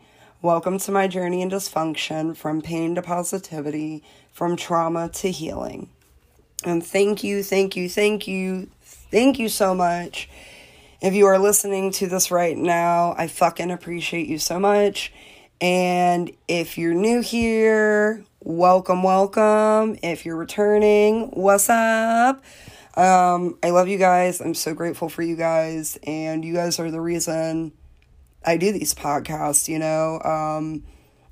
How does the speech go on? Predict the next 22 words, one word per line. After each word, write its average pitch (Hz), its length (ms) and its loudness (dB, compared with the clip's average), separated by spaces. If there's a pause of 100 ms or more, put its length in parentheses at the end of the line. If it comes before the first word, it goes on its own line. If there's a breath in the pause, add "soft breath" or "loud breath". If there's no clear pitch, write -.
I 170 80 0
don't 175 260 0
only 175 460 0
just 160 440 -4
do 165 220 -2
it 156 380 -4
for 170 340 -2
myself 160 480 0
and 160 140 -2
my 160 140 -2
own 156 180 -2
healing 156 440 -6
process, 156 760 -4
but 156 300 -2 (1800 soft breath)
I 180 140 4
tell 196 760 2
my 175 300 0
truth 160 720 -4 (280)
to 170 140 -4
help 160 440 0 (140)
others. 139 760 -2
And 160 600 -4